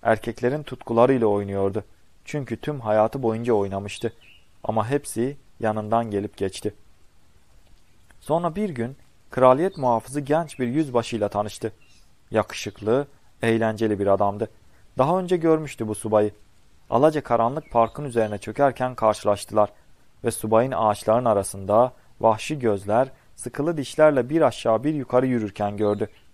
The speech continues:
Adam arada sırada ağaçları yumrukluyordu. Adama seslendi. Yüzbaşı dalgın bir cevap verdi ona. Adamın canını sıkan bir derdi olduğunu gördü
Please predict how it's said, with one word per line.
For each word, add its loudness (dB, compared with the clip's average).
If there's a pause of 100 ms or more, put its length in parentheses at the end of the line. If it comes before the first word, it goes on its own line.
(400)
Adam 4
arada 0
sırada 2
ağaçları 2
yumrukluyordu. 0 (760)
Adama 2
seslendi. -4 (640)
Yüzbaşı -2
dalgın 2
bir -2
cevap 2
verdi 2
ona. -2 (500)
Adamın 2
canını 0
sıkan -2
bir -2
derdi 2
olduğunu 0
gördü -2